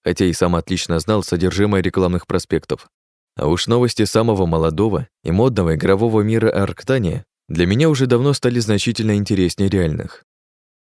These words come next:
Арктания появилась всего несколько месяцев назад и успела завоевать немалую популярность, даже несмотря на весьма дорогую подписку и высокие требования к виртуальным капсулам.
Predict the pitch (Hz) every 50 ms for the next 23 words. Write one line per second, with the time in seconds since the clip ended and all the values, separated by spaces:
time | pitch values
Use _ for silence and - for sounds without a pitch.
0 | _ - 78 80 - - - - 127 135 123 98 87 78 69 82 85 101 123 151
1 | 151 147 135 - - - - 127 127 123 123 113 - 113 107 - 113 107 104 98
2 | - 104 95 - 98 - - 101 107 104 107 87 71 - - - _ _ - -
3 | 76 82 - - 151 156 156 135 123 131 117 127 117 98 95 113 117 - - 117
4 | 127 117 98 90 92 95 - 120 - - 117 98 90 82 82 85 87 - - -
5 | - _ _ 90 92 85 82 82 80 - - 98 87 107 110 104 98 92 87 82
6 | - - 101 107 117 117 104 101 87 95 92 85 - 85 78 - - 107 123 120
7 | - - 90 69 - - _ _ _ _ _ _ _ _ - 151 165 147 - -
8 | 135 135 - 110 87 - 104 113 110 117 101 95 90 87 82 - 92 82 - -
9 | 92 90 90 90 82 - 87 78 - - - 80 78 80 -